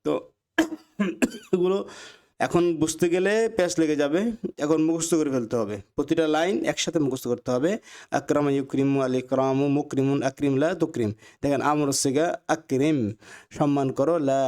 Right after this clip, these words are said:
তুকরিম সম্মান করো না। সাররাফা এটা আরেক রকম, দেখুন এখানে তিন হরফ মনে হচ্ছে না, কিন্তু এখানে মূলত চার হরফ। র,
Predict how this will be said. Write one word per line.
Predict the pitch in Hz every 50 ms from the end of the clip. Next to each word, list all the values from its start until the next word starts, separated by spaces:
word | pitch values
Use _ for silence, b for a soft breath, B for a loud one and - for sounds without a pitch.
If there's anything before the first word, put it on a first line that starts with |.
| 127
তুকরিম | 123 - 147 139 - 151 143 139
সম্মান | 131 - 139 135 139 151 170 202 262
করো | 254 202 - 135 123 117
না। | 110 107 107 - B B B B B B B B
সাররাফা | - - 165 165 156 156 151 156 156 147 - 135 123 120
এটা | 127 123 143
আরেক | 139 131 123 -
রকম, | 139 123 - 120 113 117
দেখুন | 117 117 151 160 185 202
এখানে | 180 - - 147 156 175 196 220 330 320 - b b b b _ _ _ _ - - - _ _
তিন | - 156 151 151
হরফ | 147 165 165 165 165
মনে | 156 151 139 135
হচ্ছে | 131 127 - -
না, | 156 180 208 220
কিন্তু | - - 165 143
এখানে | 143 147 151 147
মূলত | 147 143 131 -
চার | - 131 123 120
হরফ। | 127 120 113 110 107 - - - _ _ _ b b b b b b
র, | 131 135 135